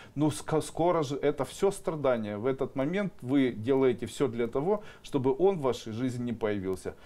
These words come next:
Ну и что же нужно сделать? Я могу дать вам совет. Женщины, осознанно привлеките в жизнь вашу любимых и,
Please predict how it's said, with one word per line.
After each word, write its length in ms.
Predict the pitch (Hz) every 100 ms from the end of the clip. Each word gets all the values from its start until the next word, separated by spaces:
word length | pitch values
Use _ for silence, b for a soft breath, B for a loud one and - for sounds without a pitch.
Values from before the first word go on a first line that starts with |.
| B B B -
Ну 180 | 151 240
и 80 | 202
что 240 | - 202
же 120 | 185
нужно 400 | 160 156 151 156
сделать? 440 | 127 113 113 107 98 - -
Я 120 | 170
могу 260 | 190 143 151
дать 280 | 143 139
вам 160 | 135 135
совет. 440 | - 127 120 104 -
Женщины, 720 | 113 117 170 156 - 127 117 113 B B
осознанно 1080 | 139 139 - 165 202 196 160 160 143 123 110 B B B - _ _
привлеките 760 | 131 143 143 147 - 170 - 143
в 260 | 131 113
жизнь 420 | 107 143 147 131
вашу 760 | 120 127 127 120 135 123 110 101 - 113
любимых 800 | 135 131 160 160 143 - - -
и, 320 | 143 143 135